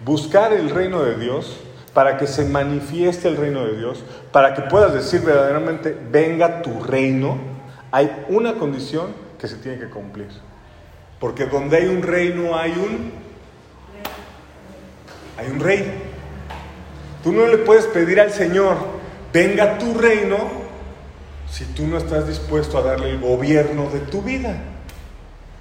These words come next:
Tú no le puedes decir al Señor, "Venga tu reino a mis finanzas", si tú no diezmas.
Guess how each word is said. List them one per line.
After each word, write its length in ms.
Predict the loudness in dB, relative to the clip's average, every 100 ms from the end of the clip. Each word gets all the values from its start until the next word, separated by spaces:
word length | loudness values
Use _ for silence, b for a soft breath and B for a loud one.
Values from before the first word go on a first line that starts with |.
| -12
Tú 120 | -4
no 120 | 0 2
le 80 |
puedes 240 | 2 0 0
decir 220 | 0 2
al 100 | 2
Señor, 260 | 2 0 -2 -4 -8 0
"Venga 440 | 4 4 4 2 0
tu 200 | 0 4
reino 320 | 4 4 2
a 20 |
mis 220 | 0 -2
finanzas", 880 | -2 0 0 0 0 -2 -4 -8 -10
si 120 | -12 -10
tú 160 | -8
no 240 | -4 -4 -4
diezmas. 480 | -6 -6 -8 -12